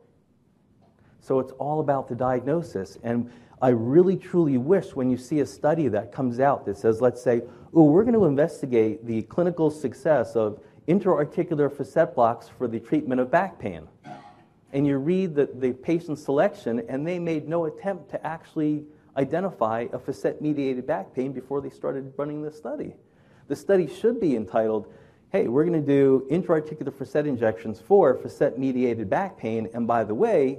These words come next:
here is our protocol for identifying a facet pathology." I find that really scary. A number of years ago, we did this little game where I said, "Okay," it was like Family Feud, "name for me the things that cause back pain."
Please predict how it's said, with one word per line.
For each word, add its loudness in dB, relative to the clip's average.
here 2
is -2
our 2
protocol 2
for -4
identifying -6
a -10
facet -2
pathology." -6
I -6
find -4
that -6
really -4
scary. -6
A -4
number 4
of 6
years 4
ago, 0
we 0
did -2
this -2
little 0
game -2
where -2
I -4
said, 0
"Okay," 2
it -6
was -6
like -4
Family -2
Feud, -4
"name 0
for -6
me 4
the 0
things -2
that -2
cause 0
back -2
pain." -6